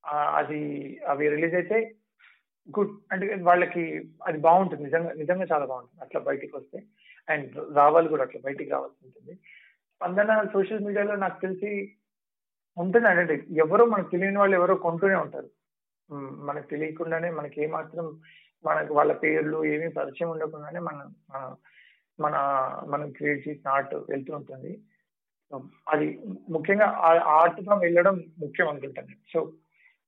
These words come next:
అది హాయిగా వెళ్ళిపోతుంది, దాని పని అది చేసుకుంటుంది. ఆ,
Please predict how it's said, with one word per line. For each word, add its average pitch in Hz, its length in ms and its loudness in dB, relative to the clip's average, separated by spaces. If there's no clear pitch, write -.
అది 160 140 4
హాయిగా 147 320 4
వెళ్ళిపోతుంది, 147 500 0
దాని 135 180 -2
పని 147 140 -4
అది 151 180 -10
చేసుకుంటుంది. - 580 -12
ఆ, 170 420 4